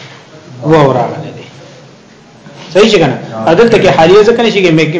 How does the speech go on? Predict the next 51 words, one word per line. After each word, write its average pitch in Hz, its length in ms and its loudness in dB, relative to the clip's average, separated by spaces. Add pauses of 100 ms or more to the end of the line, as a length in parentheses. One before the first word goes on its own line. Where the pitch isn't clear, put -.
من 160 160 0
قريه 160 280 0 (120)
مجرور 165 320 2
دی، 180 180 2 (100)
حال 185 240 4
راځي 175 260 2
د - 20 4 (320)
ذل 156 200 0
حال 180 240 4
د - 20 2 (160)
مفعول 220 340 0
نه 196 60 2
او 180 80 2
د 226 80 2 (600)
فاعل 160 340 4
نه، 131 160 -2
یا 185 60 4 (100)
کلیهما 147 440 0
نه. 127 140 -4 (400)
دلته 208 260 2
کې 180 140 0
دا 190 40 4
یقیني 185 340 0
طور 180 260 0
جمله 170 160 2
حالیه 165 320 2
ده، 196 80 4
قريه 165 380 0 (100)
موصوف 190 300 -2 (100)
ته، 208 100 4 (580)
په 156 60 -6
جمله 180 240 2 (120)
حالیه 160 260 2
نه 165 80 -2
ده 147 100 0
یار، 139 200 2 (420)
صفت 165 500 0
ته 165 60 0
یقیني 156 340 0
طور 139 180 -4 (100)
قريه 165 280 2
موصوف 196 460 0
ته، 196 100 2
او 156 40 4
لها 160 240 2
کتاب 180 380 0
معلوم 180 300 0
نه 170 80 0
څه 175 100 -6
شی 160 160 -2
دی؟ 120 100 -6